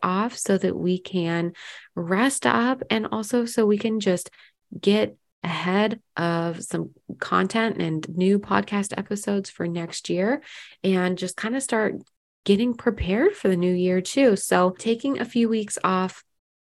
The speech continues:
from the podcast. After today, we are gonna be back after Christmas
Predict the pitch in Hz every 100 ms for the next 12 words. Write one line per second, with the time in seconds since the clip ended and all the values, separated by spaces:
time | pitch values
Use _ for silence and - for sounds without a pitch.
0 | _ _ _ - - - 180 180 185 -
1 | 170 165 170 165 165 - - - - -
2 | 190 202 - 214 208 196 - 180 196 190
3 | 190 185 196 - 202 202 190 - 180 175
4 | - _ _ 180 170 - - - 202 233
5 | - 262 254 254 254 - 254 214 180